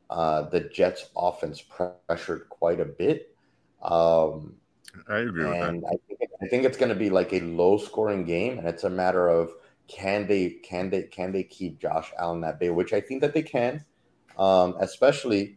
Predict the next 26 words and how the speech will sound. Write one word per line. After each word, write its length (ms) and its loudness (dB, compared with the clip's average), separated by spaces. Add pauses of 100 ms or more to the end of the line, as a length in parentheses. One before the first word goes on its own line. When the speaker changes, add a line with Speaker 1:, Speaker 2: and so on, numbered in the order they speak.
Speaker 1:
especially 460 -6
considering, 920 -2 (420)
um, 400 0
that 60 -2
we 100 0
didn't 180 0
talk 220 -2
about 240 2
this, 160 -2
but, 260 2 (360)
you 100 -4
know, 80 2
Mekhi 380 0
Becton 460 2 (160)
looked 260 -2
real 280 6
good, 320 4 (140)
and 200 -4
he 640 -4
was 320 -2 (100)
officially 400 -10
named 300 -2
the 480 4
starting 400 2
right 180 0
tackle. 440 0